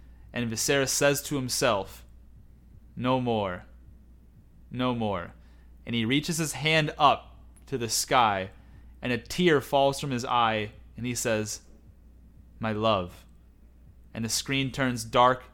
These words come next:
and the episode ends. And so, we don't get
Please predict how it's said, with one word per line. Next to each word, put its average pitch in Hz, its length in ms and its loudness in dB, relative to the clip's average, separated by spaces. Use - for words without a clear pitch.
and 117 120 -6
the 110 120 -2
episode 110 440 -4
ends. 92 480 -8
And 117 140 -12
so, 113 320 -2
we 135 80 -8
don't 151 180 -4
get - 180 -6